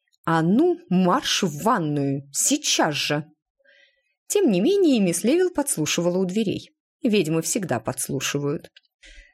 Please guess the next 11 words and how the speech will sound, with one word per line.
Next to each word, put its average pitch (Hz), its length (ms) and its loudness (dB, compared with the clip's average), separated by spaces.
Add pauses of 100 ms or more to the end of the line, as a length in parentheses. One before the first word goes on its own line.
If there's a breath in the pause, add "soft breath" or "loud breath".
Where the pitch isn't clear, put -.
Сначала 165 720 0
ничего 294 500 2
не 233 160 2
было 240 240 0
слышно, 202 460 -2
кроме 247 260 0
плеска 156 400 0
воды, 147 440 0 (340 loud breath)
а 311 80 2
затем 294 420 0
раздалось. 175 720 -2